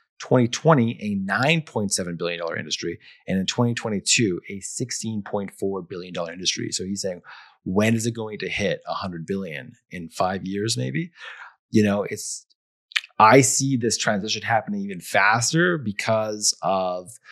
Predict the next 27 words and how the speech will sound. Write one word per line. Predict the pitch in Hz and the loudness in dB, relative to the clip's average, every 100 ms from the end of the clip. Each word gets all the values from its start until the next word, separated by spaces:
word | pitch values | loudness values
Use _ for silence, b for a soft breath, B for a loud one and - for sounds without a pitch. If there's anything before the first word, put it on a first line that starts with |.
| B B B _ _ - | B B B _ _ -4
how | - 98 95 90 90 - | 4 6 6 4 0 -8
cookies | - - 113 143 147 - - | -4 -2 -2 -2 0 -2 2
are | 120 | 4
now | 127 131 123 | 4 2 0
working | 127 127 143 143 165 190 | -6 -6 -4 -2 -4 -6
in | 190 101 95 90 | -2 0 0 -2
browsers. | - 98 90 110 123 202 | 2 6 6 4 2 0
So | 233 - 87 | 0 0 0
Apple | 101 101 - 110 117 - | 2 2 2 0 0 -2
killed | - 98 95 104 | -4 -2 -4 -8
the | 101 | -12
cookie, | - 104 117 131 185 B B | -6 -6 -2 -2 -2 B B
and | - 95 90 | 0 0 -2
because | 98 104 | -4 -4
of | 95 - | -4 -2
privacy | 98 104 107 - 110 | 0 0 -2 -2 -2
and | 107 | 0
all | 90 | 0
that, | 101 120 101 | 0 -2 -2
Google's | 98 101 113 117 101 | -8 -4 -2 -2 0
now | 101 | 0
saying | - - 95 104 | 2 -2 -4 -4
they're | 95 | -6
phasing | 104 110 104 110 | -4 -2 -2 -2
out | 101 107 117 | 0 0 -2
the | 107 | -8
cookie. | - 107 139 165 | -4 -2 -2 -4